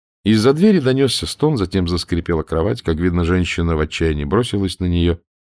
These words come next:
и всё стихло. Питер Блат решил, что её участие в этом деле теперь для него более или менее ясно и, по-видимому, закончено. Он поглядел на своего бывшего сотоварища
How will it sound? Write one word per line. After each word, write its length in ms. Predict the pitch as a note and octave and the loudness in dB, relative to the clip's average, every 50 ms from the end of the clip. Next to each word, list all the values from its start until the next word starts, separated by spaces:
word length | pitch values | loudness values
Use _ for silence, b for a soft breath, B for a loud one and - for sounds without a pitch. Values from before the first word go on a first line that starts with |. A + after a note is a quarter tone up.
| _ _ _ | _ _ _
и 80 | - E3 | -2 -2
всё 220 | - - - F2+ | -2 -2 -4 -6
стихло. 500 | - - - - - - - - - - _ _ _ _ _ _ _ _ _ _ _ _ _ _ _ _ _ _ _ _ | -6 -8 -10 -14 -16 -18 -20 -20 -20 -20 _ _ _ _ _ _ _ _ _ _ _ _ _ _ _ _ _ _ _ _
Питер 260 | - F3 E3 - B2+ A#2+ | -4 -2 0 0 2 2
Блат 320 | G#2+ A#2+ C3 D3+ - - | 2 2 2 2 0 0
решил, 320 | F#2+ F2+ - - A#2 B2+ | -2 -2 0 -2 -2 -2
что 180 | B2 - - A2+ | -2 -2 0 2
её 300 | G#2+ G#2 F#2+ G2 G#2+ G2 | 4 4 4 4 2 2
участие 480 | F2+ E2+ - - F2 E2+ - - A#2+ A#2+ | 2 0 -2 -2 -4 -4 -2 -2 -2 -2
в 40 | |
этом 200 | A#2+ A#2+ B2 A#2+ | -2 -2 -2 -2
деле 240 | B2 A#2+ B2+ B2+ B2+ | -2 0 0 0 -2
теперь 360 | B2 A#2 G2+ - - G2+ F#2+ | -2 -4 -4 0 0 0 0
для 220 | F2+ F2+ G2 G2 F#2+ | 2 2 2 2 2
него 380 | F2+ F#2 F#2 F#2+ F#2+ F#2+ E2+ | 2 2 2 4 2 2 2
более 400 | - D#2+ E2 F#2 F#2 F2 F2+ F2+ | 0 0 0 0 2 2 2 2
или 220 | F2+ - F2 E2+ E2+ | 2 2 0 0 0
менее 360 | E2 E2 D#2+ C#2 B1 A#1+ A#1+ | 0 0 -2 -2 -4 -4 -4
ясно 380 | A#1 G#2+ B2 B2 - D#3 E3+ E3+ _ _ _ _ _ _ _ _ - | -4 -4 -4 -4 -4 -4 -4 -4 _ _ _ _ _ _ _ _ -2
и, 80 | F3+ | 0
по-видимому, 720 | F#3 - C3 G#2+ F#2 F2 D2+ F2+ F2+ F#2+ G2 G#2 G#2 - - | 2 4 4 4 2 2 0 0 0 0 0 0 -2 -2 -4
закончено. 800 | F#2 A#2 A#2+ - - - - - - - - - - - - - _ _ _ _ _ _ _ _ _ _ _ _ _ _ _ | -6 -6 -6 -8 -10 -16 -14 -12 -12 -12 -12 -14 -18 -20 -20 -20 _ _ _ _ _ _ _ _ _ _ _ _ _ _ _
Он 180 | - B2+ B2+ A#2+ | 2 2 4 4
поглядел 420 | C3+ C3 B2+ B2 A#2 A2+ B2 A#2 | 2 4 4 4 4 4 4 4
на 120 | A2+ A2+ G#2 | 4 2 0
своего 420 | - - A2 A2+ A2+ A2 A2 G#2+ | 0 2 2 4 4 6 4 4
бывшего 580 | G2+ F#2+ G#2 A#2 G2 - - - G2 F#2 D#2+ D#2 | 4 4 2 2 2 0 -2 -4 -2 -2 -2 -2
сотоварища 880 | - - F2+ D#2 - E2+ D#2+ F2 G2+ A#2 B2+ B2+ - - - C3+ B2+ | -4 -4 -6 -4 -2 -2 0 0 0 0 0 -2 -4 -4 -4 -6 -6